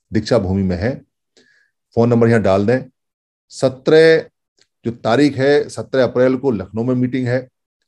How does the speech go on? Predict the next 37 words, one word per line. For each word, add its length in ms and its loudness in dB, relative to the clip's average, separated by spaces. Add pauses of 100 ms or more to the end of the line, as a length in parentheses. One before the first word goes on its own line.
(160)
लखनऊ 260 -4
में 120 2
लोधी 280 2
भवन 260 -2
है, 100 0
वहाँ 240 -4
पर 120 -2
मीटिंग 320 -4
फिक्स 220 -10
हो 80 0
गई 120 -2
है। 260 0 (640)
दिल्ली 240 2
की 100 -2
मीटिंग 360 -2
की 100 -2
जगह 280 0
फिक्स 260 -12
होने 160 -2
के 60 -2
लिए 100 -2
गई 160 0
हुई 220 0
है, 140 0
जैसे 260 -4
ही 60 -4
वहाँ 160 -6
से 80 -4
अप्रूवल 320 -2
आ 60 0
जाएगी 300 -2
वो 120 -2
आपको 280 -4
बता 220 -10
दी 120 -4
जाएगी। 480 0 (920)
छह 440 6